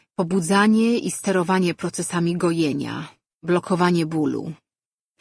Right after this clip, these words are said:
Trzeci poziom wymaga korzystania z darów tak trudnych, że potrzeba lat, by je opanować, jeśli to w ogóle możliwe.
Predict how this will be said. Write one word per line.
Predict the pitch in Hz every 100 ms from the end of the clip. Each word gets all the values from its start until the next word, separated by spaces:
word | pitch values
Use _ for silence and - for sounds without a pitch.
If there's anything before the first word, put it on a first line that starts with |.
| - - -
Trzeci | - 285 - 240
poziom | - 269 277 139 151 226 -
wymaga | 165 190 208 208
korzystania | 208 196 190 - 214 196
z | 165 160
darów | 185 190 170
tak | - 208
trudnych, | - 202 180 151 131 - - - - - - -
że | 170 208 208
potrzeba | 214 - 247 220
lat, | 208 160 143 151
by | 160
je | 156
opanować, | 151 180 165 147 139 147 151 - - - _ _ _ _ _ _ -
jeśli | - - 156
to | 143
w | 147 165
ogóle | 165 165 156
możliwe. | 165 170 180 165 151 185 175